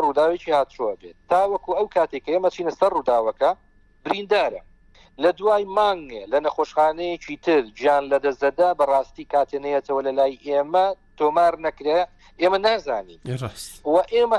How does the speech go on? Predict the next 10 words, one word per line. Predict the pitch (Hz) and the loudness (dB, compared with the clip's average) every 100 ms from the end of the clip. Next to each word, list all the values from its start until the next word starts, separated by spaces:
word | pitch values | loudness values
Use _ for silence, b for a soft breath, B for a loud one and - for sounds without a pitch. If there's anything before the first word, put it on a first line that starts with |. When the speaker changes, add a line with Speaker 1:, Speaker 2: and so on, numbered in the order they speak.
| 180 | 0
Speaker 1:
هەماهەنگیشمان | 175 180 185 202 269 165 143 120 | 0 0 -2 -8 -8 -2 -2 0
هەیە | 113 110 | -2 0
لەگەڵ | 104 104 104 | 0 0 -2
نەخۆشخانەکانە. | 95 104 - 98 95 92 95 95 101 | -4 -4 -4 -4 -4 -4 -4 -4 -2
ئەو | 160 - | 0 2
ئاماری | 170 165 160 156 | 2 2 0 -2
برینداریانە | 156 151 151 143 143 147 151 185 185 | -8 -12 -2 2 2 2 -2 -2 -4
ئێمە | 180 190 | -2 0
خۆمان | 226 196 | 0 0
لە | 120 | -2